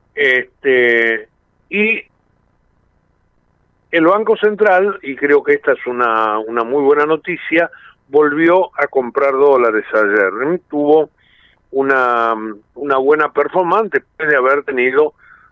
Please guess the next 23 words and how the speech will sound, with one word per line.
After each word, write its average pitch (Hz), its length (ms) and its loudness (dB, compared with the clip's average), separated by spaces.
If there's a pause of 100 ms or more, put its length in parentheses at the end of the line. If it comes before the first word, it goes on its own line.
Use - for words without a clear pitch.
(140)
varias, 143 560 0 (640)
este, 104 760 -10
varios 147 420 -2
días 123 320 0 (760)
sumando 127 500 -2
pérdidas. 101 600 -2 (540)
Eh, 117 560 0
la 127 120 2
bolsa 160 540 0 (180)
anduvo 139 420 0
bien. 208 320 0 (1200)
Uno 214 320 0
para 170 340 2
saber 170 280 2
las 196 160 2
cosas 190 300 -2
que 160 100 -2
andan 160 280 -2
bien 196 200 2
tiene 151 240 0
que 131 120 -2
mirar 135 280 0
la, 113 600 0